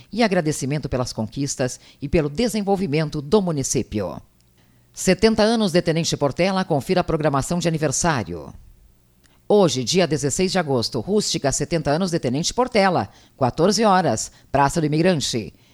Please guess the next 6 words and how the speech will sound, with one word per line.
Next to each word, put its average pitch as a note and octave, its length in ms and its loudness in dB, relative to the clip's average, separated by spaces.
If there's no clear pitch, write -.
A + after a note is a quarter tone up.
Dezessete F3+ 560 4
de E3 60 2
agosto, D3 560 0
décimo F3 460 4
primeiro D#3 280 2
Portelaço, D3+ 720 0